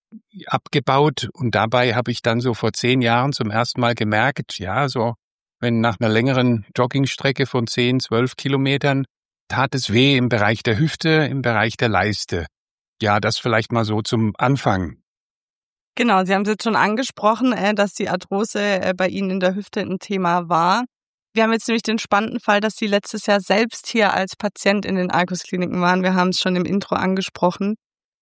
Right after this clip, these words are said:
Speaker 2: Welche Beschwerden hatten Sie denn aber? Oder was waren so die ersten Beschwerden, die Sie dazu bewegt haben, zu sagen, „Okay, vielleicht sollte man irgendwann mal eine <laughs> Behandlung anstreben“?
Speaker 1: Ja, ich bin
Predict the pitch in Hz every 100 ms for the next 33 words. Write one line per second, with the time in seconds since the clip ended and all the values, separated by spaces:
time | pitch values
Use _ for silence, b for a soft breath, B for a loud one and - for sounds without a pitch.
0 | _ 170 202 247 220 208 180 196 208 226
1 | 214 247 214 175 160 151 151 139 - 165
2 | 165 190 208 190 185 196 175 190 196 185
3 | - - 170 196 208 220 233 _ _ -
4 | 196 175 185 180 - 180 180 185 180 185
5 | 180 175 180 - 233 - 208 214 214 233
6 | - 196 196 202 190 - 196 214 208 185
7 | 185 185 185 - _ _ - 202 226 226
8 | 214 196 180 170 180 170 170 - - 160
9 | 165 175 - _ _ _ _ _ _ _
10 | - 151 151 - 156 147